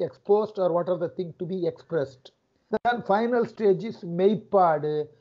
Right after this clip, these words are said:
how the body is reacting according to that Rasa. So these all the four have to be presented in Rasa process.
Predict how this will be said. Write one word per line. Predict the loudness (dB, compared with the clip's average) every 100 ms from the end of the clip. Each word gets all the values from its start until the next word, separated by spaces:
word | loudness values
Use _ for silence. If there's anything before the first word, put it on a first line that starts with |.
| _ _
how | 2 4 4
the | 0 0
body | 2 0 0 -2 -4 -6
is | -10 -10
reacting | -2 2 2 0 -4 -6 -6 -12 _ _ _ _ _ -14
according | -4 2 2 2 -4 -8
to | -2
that | -2 -4 -12
Rasa. | -10 -8 -8 -10 _ _ _ _ _
So | -2 0
these | 0 -2 -4 -2
all | 2 4 4 2
the | -2
four | -4 -2 -4 -4 -4
have | 0 0 0
to | -4
be | -4 -8
presented | -10 -14 -10 -12 -4 -2 -2
in | -4 -8
Rasa | -10 -8 -6 -6
process. | -6 -8 -8